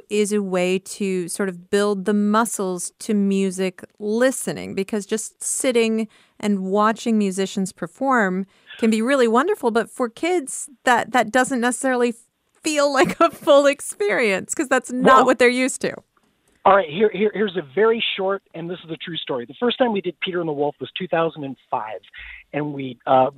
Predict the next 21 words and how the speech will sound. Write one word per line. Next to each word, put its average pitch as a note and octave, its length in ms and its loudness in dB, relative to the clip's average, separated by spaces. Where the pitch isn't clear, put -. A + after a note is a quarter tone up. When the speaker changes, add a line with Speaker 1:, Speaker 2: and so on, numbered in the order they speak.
Speaker 2:
Sarah F#3 140 6
and F#3+ 100 2
I E3+ 120 -2
designed D#3+ 480 -6
it. A3+ 120 -6
We C#3 80 -10
had B2+ 80 -10
suitcases, F#3 540 -10
and C#3+ 100 -6
I C3 140 -6
did D#3 220 -6
all D#3 180 -2
these D#3+ 220 -6
things. F3 180 -6
This, E3+ 160 2
this D#3+ 140 0
grandmotherly F3 680 4
woman C3 360 -6
came G3 260 -4
up G#3 200 0
at, E3 180 4